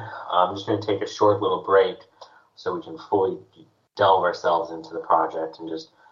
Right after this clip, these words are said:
create the best product, so that, that way, hopefully, we can have just the, the best outcome with our elections and, and being able to get the local levels, getting people involved. So, um, on that note, I think what we're gonna do is we're gonna kind of have a,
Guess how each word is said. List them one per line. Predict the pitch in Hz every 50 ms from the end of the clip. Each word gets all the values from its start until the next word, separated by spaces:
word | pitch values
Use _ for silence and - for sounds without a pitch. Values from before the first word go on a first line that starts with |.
| _ _ _
create | - - 98 90 90
the | -
best | - 92 90 85 - -
product, | - 92 87 - 87 82 80 - -
so | - - 82 80
that, | 80 -
that | - 92 87 87
way, | 85 - - -
hopefully, | - 87 82 80 - - 85 82 80 80 - _ _ _ _ _ _ _ _ _ _
we | 85
can | 87 87 82
have | - - - - -
just | 82 78 - - - - - - - - -
the, | 104 - - - _
the | 85 - - - _ _ _
best | - 87 - - - -
outcome | - - - - - - 160 -
with | - - -
our | - - 82
elections | 82 80 - - - - - - 87 80 80 80 78 76 -
and, | 80 76 76
and | 78 78 80 80 - - - -
being | 101 92 87 87
able | 85 82 - 165
to | 160 - -
get | - - - -
the | 156
local | 160 170 - - - - 156 160
levels, | 139 123 120 120 120 - -
getting | - 104 95 - - -
people | 85 80 - - - 76 78
involved. | - - - - - - - - - -
So, | - - - - - 73 - - - - - - - - - - - _ _
um, | 113 107 110 107 - - -
on | 139 147 151 160
that | 156 139 131 117
note, | 110 113 117 139 156 - -
I | -
think | 131 120 107 -
what | 107 101
we're | - - -
gonna | 143 131 117 107 -
do | - 107 110 117 120
is | 110 - -
we're | - 101 104
gonna | 110 107 104 92 90 - - - - _ _ - -
kind | 127 117 104
of | 104
have | 113 113 104 95
a, | - 92 - - - -